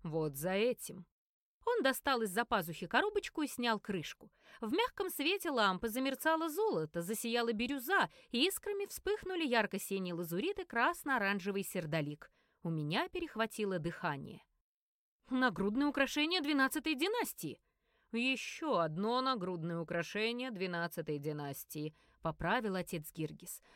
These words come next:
"а также ожерелье из золота с сердоликовыми бусинами и такие же браслеты. Это сокровище когда-то принадлежало принцессе эпохи Среднего Царства.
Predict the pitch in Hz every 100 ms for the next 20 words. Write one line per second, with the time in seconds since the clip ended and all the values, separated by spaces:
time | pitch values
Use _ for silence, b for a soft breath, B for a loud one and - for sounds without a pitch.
0 | B 185 190 190 151 190 175 202 202 196
1 | 190 190 170 156 220 214 156 175 165 196
2 | 175 165 196 180 156 170 175 175 214 262
3 | 160 165 185 202 208 214 - 233 220 180
4 | 156 151 - 139 135 143 - - b b
5 | b 180 175 156 165 170 170 170 180 -
6 | 240 180 160 165 170 170 190 185 175 151
7 | 160 165 175 175 180 165 - 175 - 180
8 | 170 175 170 180 - 180 170 180 196 -
9 | 247 185 - - 135